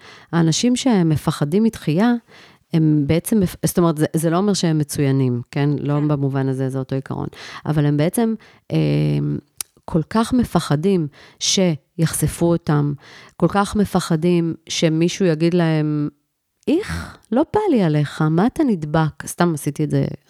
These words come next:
Speaker 1: קשה, אבל זה הרעיון. כשמה שקשה להם להבין זה שהדחייה לא אומרת עליהם כלום.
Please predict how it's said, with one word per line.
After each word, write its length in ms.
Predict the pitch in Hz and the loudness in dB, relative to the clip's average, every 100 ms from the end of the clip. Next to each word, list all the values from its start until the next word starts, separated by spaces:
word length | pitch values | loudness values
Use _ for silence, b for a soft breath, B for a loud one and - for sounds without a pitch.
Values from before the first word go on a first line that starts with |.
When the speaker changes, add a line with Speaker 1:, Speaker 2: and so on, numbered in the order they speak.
| _ - | _ -4
Speaker 1:
קשה, 320 | 147 - 185 - B B B - | -2 0 0 -2 B B B -4
אבל 240 | 160 160 - - | 0 2 0 -4
זה 240 | 160 165 | -2 0
הרעיון. 500 | 160 151 143 139 135 - B B B B - | 2 2 2 2 0 -4 B B B B -6
כשמה 720 | - 170 151 160 - 175 202 | -2 0 0 -2 -4 0 2
שקשה 540 | 277 - 147 - 208 | 0 -2 -4 -2 0
להם 260 | 285 320 226 | 2 2 2
להבין 540 | 180 156 151 160 160 | 2 2 0 0 0
זה 260 | 151 156 170 - b b b | 0 0 0 -6 b b b
שהדחייה 760 | - 175 160 - 175 - 220 370 370 _ - | -2 -2 -2 -4 -6 -2 0 0 -4 _ -4
לא 60 | 214 226 | 0 2
אומרת 340 | 403 523 523 523 | 2 0 -2 0
עליהם 260 | 494 480 440 | 2 2 2
כלום. 400 | 508 539 427 - | 0 0 -2 -8